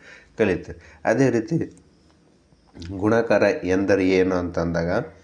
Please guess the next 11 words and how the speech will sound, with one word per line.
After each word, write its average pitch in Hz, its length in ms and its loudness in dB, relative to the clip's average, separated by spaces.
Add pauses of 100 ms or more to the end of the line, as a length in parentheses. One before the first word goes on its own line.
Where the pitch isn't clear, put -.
(420)
ಗುಣಾಕಾರವು 120 880 4
ಗಣಿತದ 104 480 0
ಮೂಲ 104 400 0
ಕ್ರಿಯೆಗಳಲ್ಲಿ 95 600 0
ಒಂದು. 85 500 0
ಗಣ-, 87 800 -4
ಗುಣಾಕಾರ 98 420 0
ಎಂಬುದು 92 440 -2
ಗಣಿತದ 95 440 -4
ಮೂಲ 98 360 -2
ಕ್ರಿಯೆಗಳು. 87 560 -4